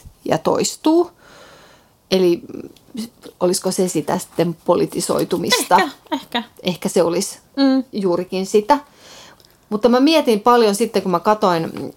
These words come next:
Speaker 1: kävin tota näyttelyä läpi, ja tää on ehkä silleen, että tää on vähän epäreiluukin ruveta miettimään, että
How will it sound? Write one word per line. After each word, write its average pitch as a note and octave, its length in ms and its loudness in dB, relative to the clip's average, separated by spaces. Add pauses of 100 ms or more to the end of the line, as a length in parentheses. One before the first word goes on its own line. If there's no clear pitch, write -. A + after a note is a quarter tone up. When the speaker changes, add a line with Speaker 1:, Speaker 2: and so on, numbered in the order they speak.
Speaker 1:
kävin A3 240 0
tota E3+ 220 -2
näyttelyä F3+ 500 0
läpi, F3+ 260 0
ja D3 60 2
tää F#3 160 2
on F#3+ 120 0
ehkä A#3 280 0
silleen, F3+ 360 2
että D#3+ 140 -6
tää F3 100 0
on F3+ 140 -4
vähän G#3 200 2
epäreiluukin D#3+ 760 0
ruveta E3 260 0
miettimään, E3 640 -2
että - 240 -2